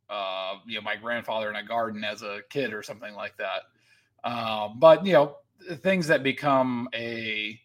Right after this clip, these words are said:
um, a lifetime passion kind of grow over the years. And I think that's how it worked out for me that, um, you know, as a, a teenager, when we moved here to Virginia, I got a job working on a local farm, um, which led into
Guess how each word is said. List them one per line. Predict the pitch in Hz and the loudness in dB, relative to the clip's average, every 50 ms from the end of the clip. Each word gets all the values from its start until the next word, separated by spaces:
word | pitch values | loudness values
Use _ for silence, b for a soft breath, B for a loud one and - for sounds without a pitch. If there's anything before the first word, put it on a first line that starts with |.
| _ _ _ _ _ _ _ _ _ _ - | _ _ _ _ _ _ _ _ _ _ -6
um, | 117 117 113 107 104 101 101 - | -4 -4 -2 -2 -2 -4 -4 -6
a | - 117 | -6 -6
lifetime | 117 120 131 139 135 127 - - 143 135 131 120 113 110 107 104 - | 0 6 8 8 8 6 4 -2 2 4 4 6 4 2 0 -4 -8
passion | - - 127 123 123 127 127 - - 117 107 104 101 104 110 110 _ _ _ _ _ _ - | -6 -2 2 4 4 4 4 2 -6 -6 -6 -6 -8 -10 -14 -14 _ _ _ _ _ _ 0
kind | 180 160 | 2 2
of | 127 110 | 0 -2
grow | - 127 135 135 135 123 117 | -2 2 6 6 6 6 4
over | 110 98 110 | 2 -2 -6
the | 110 110 | -6 -6
years. | 107 104 107 107 107 117 117 - | -6 -6 -4 -6 -6 -6 -8 -10
And | 117 117 113 | -10 -8 -8
I | 110 | -8
think | 107 - 110 - | -8 -10 -12 -10
that's | - 107 104 - | -8 -8 -8 -6
how | 113 110 107 104 | -6 -4 -4 -4
it | 92 - - | -6 -8 -10
worked | 113 107 104 - 117 | -12 -12 -10 -8 -6
out | 107 98 - - | -6 -6 -8 -10
for | 104 | -12
me | 107 110 110 107 110 104 | -12 -10 -10 -8 -8 -8
that, | 107 107 101 101 - - _ _ _ _ _ _ _ _ _ - | -6 -6 -6 -6 -6 -10 _ _ _ _ _ _ _ _ _ -10
um, | 107 104 98 107 107 | -8 -8 -8 -8 -8
you | 104 | -10
know, | 101 | -12
as | 98 113 | -12 -10
a, | 107 104 98 90 90 85 85 62 53 76 | -8 -6 -6 -4 -4 -4 -4 -6 -8 -12
a | - - | -14 -12
teenager, | - 131 127 123 120 117 107 120 117 110 | -8 -6 -6 -6 -6 -6 -8 -8 -10 -8
when | 110 113 | -8 -8
we | 110 104 | -8 -8
moved | 110 117 110 104 - | -8 -8 -8 -8 -10
here | - 110 107 | -10 -10 -10
to | 107 - | -10 -12
Virginia, | - 110 110 135 147 151 156 151 143 139 135 135 107 | -12 -8 -2 0 0 2 4 4 4 4 4 4 0
I | 113 113 110 | -2 -4 -4
got | 110 107 98 | -4 -4 -4
a | 90 95 101 - _ _ 117 | -4 -6 -6 -10 _ _ -12
job | - 131 123 117 117 110 110 120 | -6 -4 -2 0 0 -2 -4 -6
working | 120 117 110 - 117 110 | -10 -10 -10 -12 -14 -14
on | 107 107 107 | -12 -12 -12
a | 101 | -12
local | 104 101 92 - - - | -12 -14 -16 -16 -20 -20
farm, | - - 135 131 131 127 127 127 120 123 123 - _ b b b b b b b b - | -10 -4 -2 0 0 0 0 0 -2 -4 -6 -10 _ b b b b b b b b -10
um, | - 117 113 110 107 107 110 120 | -8 -6 -2 -2 -2 -4 -4 -6
which | 117 104 - - | -10 -10 -10 -6
led | 110 120 127 123 123 120 | 0 6 6 8 8 6
into | 123 120 117 110 - - 131 120 120 120 117 117 113 113 113 113 123 123 | 4 0 -2 -4 -6 -4 -2 -2 0 0 0 0 -2 -2 -4 -4 -6 -8